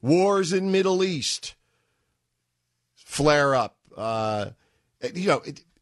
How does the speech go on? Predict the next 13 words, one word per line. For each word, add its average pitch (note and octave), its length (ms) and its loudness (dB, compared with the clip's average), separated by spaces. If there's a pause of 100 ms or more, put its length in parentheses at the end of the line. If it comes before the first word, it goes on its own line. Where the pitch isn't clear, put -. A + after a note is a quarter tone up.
(120)
every G#3 640 0
major D3 500 2
issue A#2 640 -2
you B2 200 -4
could G#2 260 -6
think A#2+ 260 0
of E2+ 360 -4 (440)
where A#2+ 240 2
things C#3 460 0
have A2+ 240 -4
gone G#2+ 540 0 (380)
horribly C#3 680 2
wrong F#2+ 500 -2